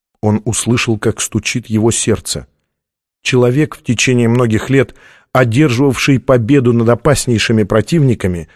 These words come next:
в одно мгновение потерпел поражение. Причиной этого стала любовь, но не только. Ещё и собственная глупость. Он отдал Сьюзан свой пиджак,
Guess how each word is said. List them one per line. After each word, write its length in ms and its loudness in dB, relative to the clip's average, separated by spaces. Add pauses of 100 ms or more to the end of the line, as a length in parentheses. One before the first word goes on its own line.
(220)
в 160 0
одно 300 2
мгновение 720 2
потерпел 760 -2
поражение. 840 -4 (680)
Причиной 600 2
этого 640 -2 (100)
стала 420 2
любовь, 600 0 (380)
но 160 -2
не 140 2
только. 480 -2 (520)
Ещё 340 0
и 100 2
собственная 760 0
глупость. 720 -4 (500)
Он 300 2
отдал 400 4
Сьюзан 480 0
свой 300 2
пиджак, 640 0